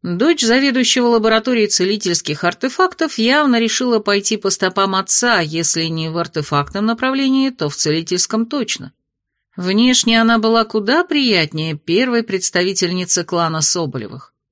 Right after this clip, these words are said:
Да и во взгляде не было презрительного высокомерия, отличавшего Софью Даниловну.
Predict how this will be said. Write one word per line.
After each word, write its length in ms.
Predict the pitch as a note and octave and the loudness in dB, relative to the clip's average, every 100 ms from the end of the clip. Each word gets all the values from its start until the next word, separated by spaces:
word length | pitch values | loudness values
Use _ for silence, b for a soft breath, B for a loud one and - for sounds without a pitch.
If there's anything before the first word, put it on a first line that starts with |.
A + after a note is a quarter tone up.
| _ _ _ | _ _ _
Да 180 | E3 F#3+ | 0 4
и 100 | G#3+ | 4
во 140 | A3+ | 4
взгляде 500 | A#3 A3 C4+ D#4 G#3+ | 0 0 2 2 2
не 160 | F3+ F#3+ | 0 0
было 200 | F3 E3 | 0 0
презрительного 720 | F3 E3+ F3+ F3+ D#3+ D#3+ D#3+ | 0 0 0 0 -2 -2 -2
высокомерия, 720 | D#3+ D#3+ - E3+ G#3 C4+ F#3+ | -2 -4 0 0 2 2 2
отличавшего 720 | D3+ D3 D3+ G#3 G3+ - D3+ D3+ | 0 -4 -2 0 0 -2 -2 -2
Софью 420 | - F3 D3+ D#3 | 0 -2 -4 -4
Даниловну. 640 | D#3 D3 C3 G#2+ D#2+ | -2 0 -2 -4 -10